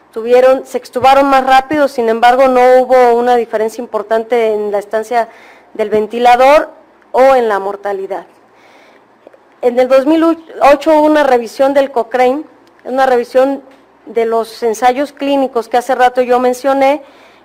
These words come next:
pero esta revisión fue criticada en el consenso de expertos que hubo en el dos mil diez y que está publicado en el Pediatric Critical Care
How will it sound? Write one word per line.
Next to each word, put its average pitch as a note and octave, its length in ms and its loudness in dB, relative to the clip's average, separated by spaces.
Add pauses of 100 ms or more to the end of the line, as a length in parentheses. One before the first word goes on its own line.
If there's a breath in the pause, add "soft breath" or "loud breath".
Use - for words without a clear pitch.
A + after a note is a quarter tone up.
pero C#4+ 240 4 (200)
esta C#4 280 -2
revisión C#4+ 640 -2
fue C4 180 -8
criticada B3+ 800 0 (140)
en A3 140 -8
el G#3+ 100 -8
consenso A#3+ 400 -4
de B3 80 0
expertos A#3+ 480 -6
que - 80 -8
hubo A3+ 120 -2
en B3 100 -2
el A3 120 -2
dos G#3 160 -10
mil A#3+ 160 -8
diez B3 260 -2 (400 loud breath)
y - 80 -20
que - 100 -14
está A3+ 280 -4
publicado A#3 480 -2
en A#3+ 60 0
el A3 80 -4
Pediatric A3 760 -6
Critical A3 480 -8
Care A#3+ 320 -4